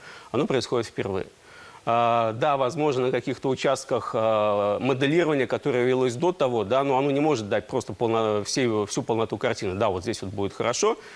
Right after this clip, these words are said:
здесь, может быть, там пять процентов, э, не так, да, но показывает только реально время. А, то, что проект будет развиваться, да, он будет развиваться, потому что мы не можем, а, возрастающее количество вел-, велосипедистов просто игнорировать.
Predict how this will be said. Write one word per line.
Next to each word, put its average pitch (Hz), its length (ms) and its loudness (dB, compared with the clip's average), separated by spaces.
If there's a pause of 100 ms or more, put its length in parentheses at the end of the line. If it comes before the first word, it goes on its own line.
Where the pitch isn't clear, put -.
(140)
здесь, 131 300 -2
может 123 260 0
быть, 107 120 -4
там 104 160 -2
пять 110 200 -2
процентов, 107 540 -4
э, 101 560 0
не 123 80 0
так, 180 220 0
да, 135 140 2
но 131 300 0 (680)
показывает 143 480 0
только 127 220 -4
реально 117 300 2
время. 104 260 -2 (500)
А, 123 400 2 (240)
то, 156 100 2
что 151 140 -4
проект 147 320 0
будет 147 200 -2
развиваться, 143 460 0
да, 120 160 0
он 113 140 0
будет 110 180 -2
развиваться, 143 320 0
потому 117 140 -4
что 120 100 -2
мы 127 100 0
не 135 80 2
можем, 127 380 0 (140)
а, 95 380 0
возрастающее 110 640 -2
количество 98 920 -2
вел-, 101 400 0
велосипедистов 123 680 -2
просто 127 300 -4
игнорировать. 101 580 -4